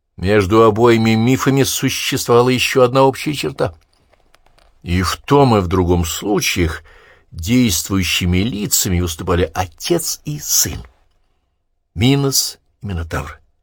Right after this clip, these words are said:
Дедал и Икар, могущественный и многоопытный отец и жалкий либо звероподобный сын.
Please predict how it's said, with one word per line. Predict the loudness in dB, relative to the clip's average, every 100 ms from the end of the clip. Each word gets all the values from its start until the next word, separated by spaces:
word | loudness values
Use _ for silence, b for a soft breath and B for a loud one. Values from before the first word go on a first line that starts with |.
| _ _
Дедал | -14 -12 -2 0 2
и | -2
Икар, | -2 -4 -6 -10 _ _ _ _ _ _ _
могущественный | -8 -6 -4 -2 -2 -4 -4 -2 -2 -4
и | -8
многоопытный | -6 -2 -4 -4 -10 -8
отец | 0 0 0 -10 _ _ _ _ _ _
и | -8 -8 -6
жалкий | -6 0 2 0 -2
либо | -6 -2 -2
звероподобный | -2 -4 -2 -4 -4 -4
сын. | -6 -8